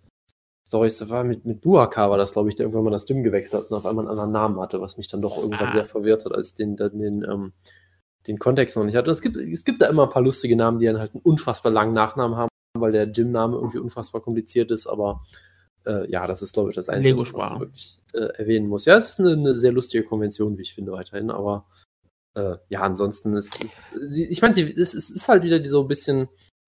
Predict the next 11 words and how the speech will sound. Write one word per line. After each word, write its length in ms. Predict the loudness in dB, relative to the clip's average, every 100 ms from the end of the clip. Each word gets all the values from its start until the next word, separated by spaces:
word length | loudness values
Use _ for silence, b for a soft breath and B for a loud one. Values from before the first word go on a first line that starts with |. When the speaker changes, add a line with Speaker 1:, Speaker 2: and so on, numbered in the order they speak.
| _ _
Speaker 2:
Das 160 | 4 6
ist 100 | 6
so 80 | 8
ein 80 | 8
bisschen 240 | 4 4
wie, 200 | 6 6
wenn 140 | 6 6
du 160 | 4
aus 200 | 4 0
Brasilien 520 | 2 2 4 2 2 -2
kommst, 680 | -2 0 0 -4 -10 -14